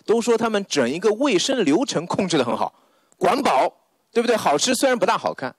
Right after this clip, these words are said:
啊，虽然不大好看。英国菜，哎，又难看又难吃，对吧？完全不一样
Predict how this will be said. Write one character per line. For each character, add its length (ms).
啊， 120
虽 140
然 40
不 80
大 120
好 100
看。 160
英 240
国 180
菜， 280
哎， 80
又 180
难 200
看 160
又 80
难 180
吃， 220
对 100
吧？ 100
完 200
全 160
不 100
一 40
样 120